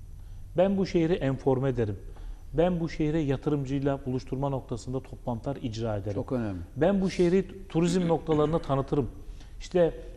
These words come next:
Speaker 1: turizmciye derim ki gelin burada işte oteller yapın, işte çeşitli tesisler yapın. Buraya pek çok insanları çekelim, işte, e, sportif faaliyetleri çekelim,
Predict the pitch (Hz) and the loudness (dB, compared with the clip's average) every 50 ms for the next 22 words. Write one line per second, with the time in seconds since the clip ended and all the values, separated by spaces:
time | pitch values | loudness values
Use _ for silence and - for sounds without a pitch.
0 | - - - 170 190 190 180 196 190 175 185 190 175 180 180 202 175 180 165 139 | -6 0 2 4 4 6 6 4 4 6 6 6 6 6 4 4 2 2 2 4
1 | 160 180 185 185 151 131 156 170 170 151 147 143 151 - - - - - 151 147 | 4 4 4 4 2 2 2 2 2 2 2 0 -2 -4 -8 -12 -2 2 2 2
2 | 143 143 - - - - - - 117 - 139 135 135 135 143 143 143 143 143 139 | 2 0 -4 -10 -14 -10 -8 -8 -2 0 2 2 4 4 2 2 2 2 0 2
3 | 143 151 151 147 143 - - - - - - - - - - 143 143 143 143 139 | 2 2 0 0 0 -6 -12 -16 -18 -18 -16 -16 -14 -6 -4 -2 -2 -2 -4 -8
4 | - - - - - - - 135 113 - 147 165 - - 156 143 - 131 120 107 | -10 -14 -18 -18 -12 -8 -6 -6 -6 -6 -8 -6 -4 -2 -2 -2 0 0 0 0
5 | - - 113 - - 143 147 156 160 151 135 156 160 160 - - - - - - | 0 -4 -4 0 0 2 4 4 4 4 4 4 2 2 0 -4 -12 -16 -16 -10
6 | - 139 147 151 160 160 160 160 160 156 - - 147 139 143 - 165 160 175 135 | -2 0 2 6 6 8 8 6 6 4 2 0 0 0 0 -2 -2 -2 -2 -2
7 | 127 - 151 151 156 160 147 - - 151 147 165 156 147 - - - 160 160 156 | -2 -2 -2 0 0 0 0 0 -2 -2 -2 -2 -2 -4 -6 0 2 4 4 4
8 | 160 - - - - - - - - - - - - - 139 131 131 131 127 127 | 2 -2 -10 -16 -18 -18 -20 -20 -20 -18 -18 -16 -6 -2 0 2 2 2 0 -2
9 | 131 135 135 135 131 - - - - - - 139 - 170 160 139 - 165 - - | -2 -4 -6 -6 -10 -14 -16 -10 -6 -4 -4 0 0 0 0 0 -2 -6 -2 2
10 | 147 143 143 147 143 147 - 160 160 156 - 165 147 - 165 160 156 160 160 - | 2 4 4 4 2 2 2 0 0 2 0 0 2 2 4 4 4 2 0 -4